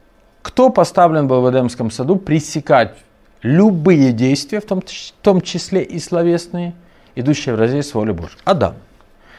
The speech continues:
Мы сразу поставили вопрос, что делает Адам в тот момент, когда определённое существо говорит и толкает, э, женщину, которую Бог дал человеку, Адаму,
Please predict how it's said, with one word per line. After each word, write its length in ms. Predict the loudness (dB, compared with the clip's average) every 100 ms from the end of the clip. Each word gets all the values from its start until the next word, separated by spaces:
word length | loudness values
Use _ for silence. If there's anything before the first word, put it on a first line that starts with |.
| _ -6
Мы 60 |
сразу 280 | 2 2 4
поставили 400 | 0 2 2 2
вопрос, 280 | 0 0 0
что 180 | 0 0
делает 440 | 4 6 6 4
Адам 340 | 2 4 2 0
в 20 |
тот 160 | -6 -2
момент, 400 | 0 0 0 -2
когда 680 | -4 -2 2 4 4 0 -8 _ -20 -14
определённое 460 | -6 2 4 4 0
существо 880 | -2 -8 -6 -8 -6 0 2 2 -4 -20 -16 0
говорит 500 | 4 6 6 4 0
и 60 |
толкает, 560 | 0 0 4 4 4 -2 -20 -20 -8
э, 360 | -4 -4 -4 -8 -14 _ _ _ _
женщину, 680 | -2 2 2 2 -2 -4 -2
которую 380 | -2 0 2 2
Бог 200 | 2 2
дал 180 | 2 0
человеку, 640 | -4 -2 -2 -4 -6 -4
Адаму, 440 | -2 -2 -6 -10